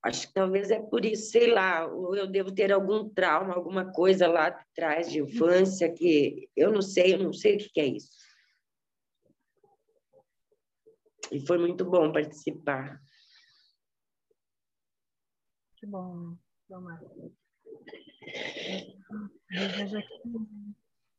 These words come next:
Speaker 2: que as boas vibrações desse grupo cheguem até você, te auxiliem.
Speaker 1: Eu não tô ouvindo quase nada.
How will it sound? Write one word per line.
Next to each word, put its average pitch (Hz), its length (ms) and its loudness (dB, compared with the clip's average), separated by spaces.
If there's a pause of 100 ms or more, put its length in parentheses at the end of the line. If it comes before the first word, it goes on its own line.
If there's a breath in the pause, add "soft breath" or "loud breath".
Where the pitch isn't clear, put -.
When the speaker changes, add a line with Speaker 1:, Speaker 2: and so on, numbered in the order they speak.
(100)
Speaker 2:
que 208 80 -14
as 202 80 -10
boas 202 320 -6
vibrações 196 540 -8
desse 202 300 -10
grupo 196 400 -10
cheguem 202 400 -14
até 196 220 -14
você, 190 640 -18
te - 140 -20
auxiliem. 185 500 -18
Speaker 1:
Eu 196 120 8
não 214 160 10
tô 226 140 6
ouvindo 220 360 6
quase 214 340 2
nada. 202 640 0